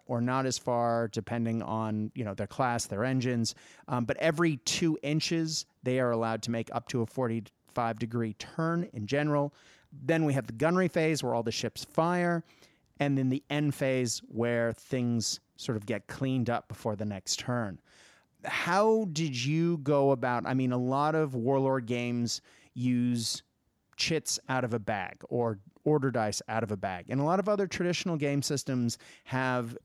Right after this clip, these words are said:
the you go I system of, "I'll move all my ships, I'll do all my shooting, and then my opponent will get a turn." This is very much ship by ship, move, move, move, shoot, shoot, shoot. Um, what led you to develop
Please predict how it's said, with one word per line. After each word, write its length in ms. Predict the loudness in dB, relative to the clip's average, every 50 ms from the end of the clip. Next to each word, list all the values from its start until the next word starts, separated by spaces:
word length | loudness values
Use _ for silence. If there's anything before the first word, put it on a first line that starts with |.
| _ -6
the 120 | -2 -2
you 240 | 0 4 4 4 6
go 240 | 6 6 6 6 6
I 140 | 4 2 2
system 440 | 0 -2 -4 -4 -2 -2 0 0
of, 300 | 0 0 0 -2 -4 -6 -12 _ _ _ _ _ _ _ _ 0
"I'll 160 | 2 2 4
move 200 | 4 4 2 0 0
all 180 | -2 0 0 0
my 120 | 0 0
ships, 340 | -2 -2 -2 -2 -2 -2 -4 -6 _ -2
I'll 120 | 0 0
do 180 | 0 0 -2 -2 0
all 200 | 0 0 0 0
my 160 | 0 -2 -4
shooting, 480 | -4 -4 -4 -4 -4 -4 -4 -6 -8 -12 -16 -20 -20 _ -6
and 160 | -4 -2 0
then 140 | 0 0 0
my 140 | 0 0 0
opponent 580 | -2 -4 -6 -6 -4 -2 -2 0 -2 -2 -4
will 100 | -6 -6
get 160 | -4 -4 -4
a 80 | -6 -6
turn." 320 | -6 -8 -8 -8 -10 -12 -16 _ _ _ _ _ _ _ -16
This 380 | -6 -2 0 2 2 2 0
is 180 | -2 -2 -4 -2
very 360 | 0 0 2 2 2 2 2
much 440 | 2 2 2 0 -2 -2 -4 -8 -10 _ _ _ _
ship 400 | -10 -6 -4 -2 -2 -4 -4 -4
by 160 | -4 -2 -2
ship, 380 | -2 -2 -2 -2 -2 -4 -4 -8 -14 _ -4
move, 400 | 0 2 4 4 4 2 2 0
move, 400 | 0 2 2 2 2 0 0 0
move, 420 | 0 0 0 0 -2 -2 -4 -8 -14 _
shoot, 380 | -12 -8 -6 -4 -4 -4 -4 -6
shoot, 340 | -8 -6 -4 -4 -4 -4 -6
shoot. 380 | -6 -6 -4 -4 -4 -4 -6 -10 _ _ _ _ _ _ _ -8
Um, 160 | -6 -6 -4
what 400 | -4 -2 0 2 2 2 2 0
led 320 | -2 -2 0 0 0 0 0
you 220 | 0 0 0 0
to 480 | -2 -4 -4 -2 0 0 0 0 0 -2
develop 540 | -2 -4 -2 0 0 0 0 0 -2 -6